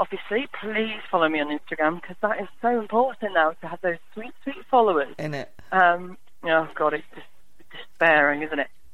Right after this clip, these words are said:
Speaker 1: But follow me on Instagram, 'cause that's where I put all my hot, hot content.
Speaker 2: <laughs>
Speaker 1: My website for just random info about blogs and radio stuff and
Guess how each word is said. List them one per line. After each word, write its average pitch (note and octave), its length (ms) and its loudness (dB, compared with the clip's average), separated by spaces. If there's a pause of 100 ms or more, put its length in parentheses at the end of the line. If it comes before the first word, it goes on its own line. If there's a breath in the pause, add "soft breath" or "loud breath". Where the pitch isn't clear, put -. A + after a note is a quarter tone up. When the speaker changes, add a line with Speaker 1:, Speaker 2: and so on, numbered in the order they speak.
(100)
Speaker 1:
But F#3 240 6 (120)
follow A#3+ 200 4
me A#3 140 2
on G#3+ 80 2
Instagram, F#3+ 460 0
'cause - 100 -12
that's G3 180 -6
where F#3+ 160 6
I F3 40 4
put F3 200 -4
all F3+ 100 0
my F3 140 4
hot, F#3+ 340 2
hot - 340 2
content. E3 680 0 (220)
Speaker 2:
<laughs> - 520 -2
Speaker 1:
My G3 200 6
website G#3 680 2 (100)
for E3+ 200 0 (160)
just - 140 -12 (140)
random E3 440 2
info E3 520 2
about E3 360 0
blogs D#3+ 460 0
and D#3 80 -8
radio D3+ 440 -2 (120)
stuff E3+ 340 2
and D#3 160 -8